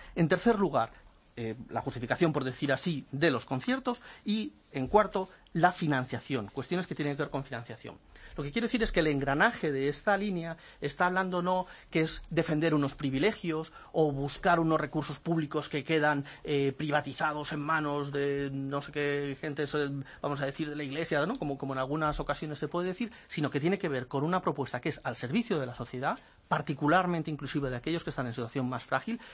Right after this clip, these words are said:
y que esto tiene un engranaje para permitir que una sociedad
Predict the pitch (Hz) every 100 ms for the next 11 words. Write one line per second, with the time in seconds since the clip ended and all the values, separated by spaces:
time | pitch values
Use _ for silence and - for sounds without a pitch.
0 | - 160 151 156 160 220 208 - - 165
1 | 170 147 151 165 180 190 208 254 277 202
2 | 143 - - 151 139 135 202 151 - -
3 | 151 123 - - - - 285 208 - -
4 | 220 214